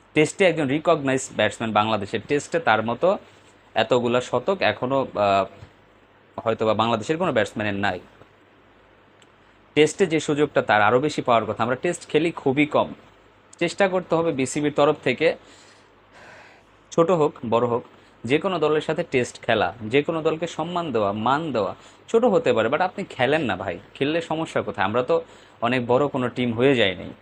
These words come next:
তা বিসিবির কাছে এটা রিকোয়েস্ট থাকবে পরবর্তীতে, ছোট দলদেরকে অবহেলা না করা। তারা যদি কোনো ঘরোয়া সিরিজ খেলতে চায়, তাহলে সেই ক্ষেত্রে বিসিবির উচিত তাদেরকে সম্মতি দেওয়া।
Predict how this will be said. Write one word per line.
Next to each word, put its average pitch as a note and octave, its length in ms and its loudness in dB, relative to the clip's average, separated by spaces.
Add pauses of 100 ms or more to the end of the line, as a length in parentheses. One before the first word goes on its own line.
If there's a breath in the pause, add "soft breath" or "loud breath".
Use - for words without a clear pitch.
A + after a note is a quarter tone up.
(160)
তা E3 80 0
বিসিবির F#3 380 -4
কাছে G3 180 -4
এটা F3+ 140 0
রিকোয়েস্ট F3 360 -2
থাকবে F3 160 -4
পরবর্তীতে, E3 640 -2 (400 loud breath)
ছোট E3+ 200 0
দলদেরকে F3+ 760 -2
অবহেলা C#3+ 420 2
না C3 140 2
করা। F#3 220 -2
তারা B2+ 280 2
যদি A3 240 0
কোনো G#2+ 300 -4 (320)
ঘরোয়া A2+ 360 2
সিরিজ B2+ 380 -4
খেলতে C#3+ 280 -2
চায়, G2 240 -2 (640 loud breath)
তাহলে A2 240 0
সেই C3 180 -2
ক্ষেত্রে C3 340 -2
বিসিবির A2+ 420 -4
উচিত E3+ 260 -6
তাদেরকে G#2 360 -2
সম্মতি C3+ 460 -4
দেওয়া। F#2+ 280 -2